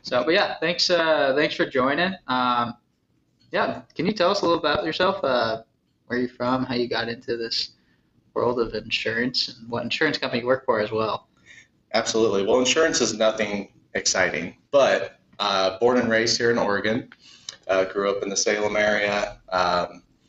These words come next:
Speaker 2: had a brief stint out of state, thinking I wanted some sunnier weather. California, it was great, just got a little expensive, so came back here. Uh,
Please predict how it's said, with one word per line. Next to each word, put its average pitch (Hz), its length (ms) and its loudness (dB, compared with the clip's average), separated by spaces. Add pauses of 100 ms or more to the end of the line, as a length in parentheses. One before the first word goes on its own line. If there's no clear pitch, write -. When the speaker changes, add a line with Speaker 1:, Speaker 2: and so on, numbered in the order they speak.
(280)
Speaker 2:
had 117 120 0
a 107 80 -2
brief 104 260 -2
stint 110 300 0
out 110 160 2
of 110 60 -2
state, - 440 0
thinking 107 180 -2
I 101 120 0
wanted 104 180 0
some 98 160 -6
sunnier 101 420 -2
weather. 98 500 -2 (220)
California, 107 560 0
it 135 160 2
was 131 140 -2
great, 110 340 0
just - 160 -4
got 107 180 2
a - 20 -4
little 110 180 2
expensive, 104 560 0
so 95 200 0
came 101 240 -6
back 98 220 -2
here. 104 360 -2 (600)
Uh, 95 300 0